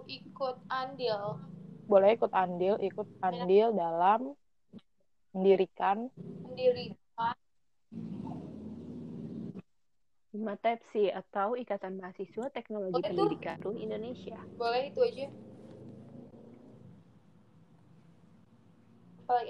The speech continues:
Speaker 1: ada lagi nggak ya? Mungkin.
Speaker 3: Yang itu I P T.
Speaker 1: I-
Speaker 3: Yang Ikatan
Speaker 1: Dosen ya?
Speaker 3: I P T P. Iya, yang dosen
Speaker 1: Apa
Speaker 3: itu apa
Speaker 1: namanya
Speaker 3: sih?
Speaker 1: ya? Ikatan Dosen.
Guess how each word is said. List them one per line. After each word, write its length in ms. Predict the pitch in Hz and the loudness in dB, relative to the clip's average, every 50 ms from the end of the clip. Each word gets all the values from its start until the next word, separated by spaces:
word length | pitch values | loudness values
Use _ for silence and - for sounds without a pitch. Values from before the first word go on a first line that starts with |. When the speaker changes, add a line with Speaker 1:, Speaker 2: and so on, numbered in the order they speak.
| 247 247 | -4 0
Speaker 1:
ada 80 | 247 | 2
lagi 180 | 247 247 247 320 349 | 2 2 2 0 -4
nggak 140 | 311 269 277 | -2 -2 -2
ya? 60 | 320 320 - - - - - - - - - - - - - - - - - - - - - - - - | -4 -4 -10 -20 -20 -20 -20 -20 -20 -20 -20 -20 -20 -20 -20 -20 -20 -20 -20 -20 -20 -20 -20 -20 -16 -12
Mungkin. 240 | 311 311 - 330 311 302 _ _ _ _ _ _ _ _ - - | -12 -6 -4 -4 -4 -4 _ _ _ _ _ _ _ _ -2 2
Speaker 3:
Yang 200 | 220 214 208 190 - 214 214 - | 2 4 4 2 2 0 0 2
itu 120 | - 269 294 294 - | 0 0 0 2 0
I 80 | 247 | -2
P 100 | - - 220 214 214 | 0 4 4 4 4
T. 60 | - 214 220 208 - - - - - - - - _ - - _ - 254 | 4 2 2 2 0 -12 -20 -20 -20 -20 -20 -20 _ -20 -20 _ -8 -2
Speaker 1:
I- 640 | 262 269 269 269 269 269 277 277 277 277 277 - - - - - - - _ _ _ _ _ _ _ _ _ _ | 0 2 2 2 2 2 2 0 0 -2 -2 -4 -6 -12 -18 -20 -20 -20 _ _ _ _ _ _ _ _ _ _
Speaker 3:
Yang 140 | - 190 - - 196 202 - | -8 -6 -2 -2 -4 -4 -4
Ikatan 600 | - - 220 208 202 180 - - 196 196 208 233 254 285 254 - | -2 0 2 4 4 2 2 2 2 4 4 2 0 -2 0 4
Speaker 1:
Dosen 320 | 254 269 285 349 370 370 | 4 4 4 4 2 2
ya? 160 | 359 277 - - - - - - - _ _ _ _ _ _ - | 4 0 0 -2 -4 -16 -20 -20 -20 _ _ _ _ _ _ -8
Speaker 3:
I 80 | - 202 | -8 -8
P 120 | _ - 214 208 190 | _ -4 -6 -6 -6
T 160 | - - - 202 202 196 | -6 -4 -4 -4 -4 -4
P. 300 | _ _ _ _ _ - 180 - - | _ _ _ _ _ -12 -12 -6 0
Iya, 160 | 226 233 247 254 240 | 6 6 6 8 6
yang 100 | 220 208 | 4 4
dosen 280 | 208 214 - - 220 220 | 4 2 2 0 0 2
Speaker 1:
Apa 60 | 220 | 2
Speaker 3:
itu 60 | 320 320 | 4 4
apa 80 | 330 | 2
Speaker 1:
namanya 200 | 330 320 320 330 | 2 0 -4 -4
Speaker 3:
sih? 160 | 330 330 311 262 | -4 -2 -2 -2
Speaker 1:
ya? 80 | 226 - - - - - - - - _ - _ _ _ - - - - - - - _ - - - - - - - - - | -2 -2 -6 -10 -20 -20 -20 -20 -20 _ -20 _ _ _ -20 -20 -20 -20 -20 -20 -20 _ -20 -20 -20 -20 -20 -20 -20 -20 -20
Ikatan 600 | - - - 262 247 247 247 - 247 262 269 285 294 | -18 -10 -4 -2 -2 -2 -2 -2 -4 -2 -2 -2 -2
Dosen. 560 | 285 262 240 247 247 - - 285 277 294 320 | 0 0 0 0 -2 -8 -2 0 0 0 0